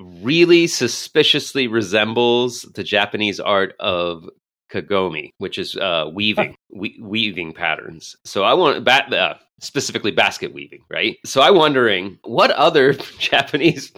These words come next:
Speaker 1: basket weaving patterns can we use
Speaker 2: <laughs>
Speaker 1: in the quantum realm?
Speaker 2: You know, so that, that, uh, basket weaving class they offer at the university is, is no joke.
Speaker 1: Yeah, yeah. You thought it wasn't gonna help you in
Speaker 2: It's
Speaker 1: your
Speaker 2: physics.
Speaker 1: advanced physics class.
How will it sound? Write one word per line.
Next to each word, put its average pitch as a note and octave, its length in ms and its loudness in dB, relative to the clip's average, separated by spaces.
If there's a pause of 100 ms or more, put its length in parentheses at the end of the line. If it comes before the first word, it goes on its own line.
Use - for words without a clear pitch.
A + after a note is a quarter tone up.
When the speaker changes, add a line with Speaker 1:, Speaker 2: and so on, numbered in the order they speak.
(160)
Speaker 1:
basket B2+ 480 0
weaving C3+ 380 0
patterns A2+ 680 0
can - 340 -4
we A2+ 140 -2
use D3+ 640 0
Speaker 2:
<laughs> - 180 2
Speaker 1:
in C#3 160 4
the C3 60 2
quantum A#2+ 420 2
realm? G#2 420 2
Speaker 2:
You C#3 80 -8
know, E3+ 120 -2
so C#3+ 160 -8
that, C#3+ 260 2
that, C#3+ 240 0
uh, B2 100 4
basket D#3+ 460 0
weaving C#3 380 2
class C3+ 360 0
they C3+ 140 2
offer C3+ 400 2
at A#2+ 140 0
the B2 80 -6
university C3 760 0
is, A2+ 340 -6
is A#2+ 180 -6
no C3+ 140 2
joke. D#3+ 400 4
Speaker 1:
Yeah, D#3 300 4 (180)
yeah. C3+ 300 4 (200)
You E3+ 160 -2
thought E3 300 8
it D3+ 140 8
wasn't D3+ 360 6
gonna C3+ 220 6
help F3 380 4
you D#3 360 6 (240)
in - 140 4
Speaker 2:
It's C#3+ 100 2
Speaker 1:
your C3+ 160 4
Speaker 2:
physics. - 300 4
Speaker 1:
advanced C#3+ 400 4
physics C3 420 2
class. D#3+ 720 0